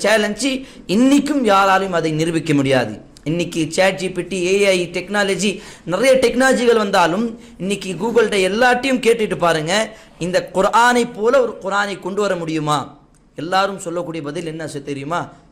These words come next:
கண்டிப்பாக முடியாது. It is impossible. ஏன் அப்படின்னு தெரியுமா? ஏன்னா இது இறைவனுடைய வார்த்தை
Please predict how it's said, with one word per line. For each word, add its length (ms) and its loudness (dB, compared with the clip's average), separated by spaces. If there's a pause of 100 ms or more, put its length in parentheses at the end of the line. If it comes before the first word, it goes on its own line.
(460)
கண்டிப்பாக 680 0
முடியாது. 480 -2 (180)
It 160 -12
is 280 -10
impossible. 840 -4 (460)
ஏன் 180 2
அப்படின்னு 180 0
தெரியுமா? 560 0 (200)
ஏன்னா 240 -2
இது 180 -2 (160)
இறைவனுடைய 640 2
வார்த்தை 460 -2